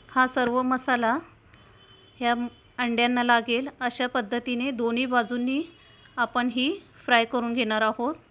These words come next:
तर इथे थोडीशी कोथिंबीर घालून आपण ही अंडी पुन्हा दोन्ही बाजूंनी फ्राय करून घेणार आहोत.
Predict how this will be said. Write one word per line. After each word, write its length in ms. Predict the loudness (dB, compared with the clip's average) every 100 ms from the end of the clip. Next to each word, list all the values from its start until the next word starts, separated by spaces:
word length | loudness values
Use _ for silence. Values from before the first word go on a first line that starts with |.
| _ _ _ -20 _ -20 -8
तर 100 | -6
इथे 220 | -4 -4 -2
थोडीशी 400 | -2 -2 -2 -4
कोथिंबीर 540 | -4 -4 0 0 0
घालून 400 | 2 0 0 -4 -6 -10 -20 -20 -20 -6
आपण 280 | -4 -2 -2
ही 120 | 0
अंडी 280 | 0 0 -2
पुन्हा 460 | -2 0 2 2 2
दोन्ही 280 | 0 -2 0
बाजूंनी 420 | 0 0 -2 -4
फ्राय 240 | 0 0
करून 280 | 0 -4 -2
घेणार 260 | -4 -2 -2
आहोत. 320 | -4 -4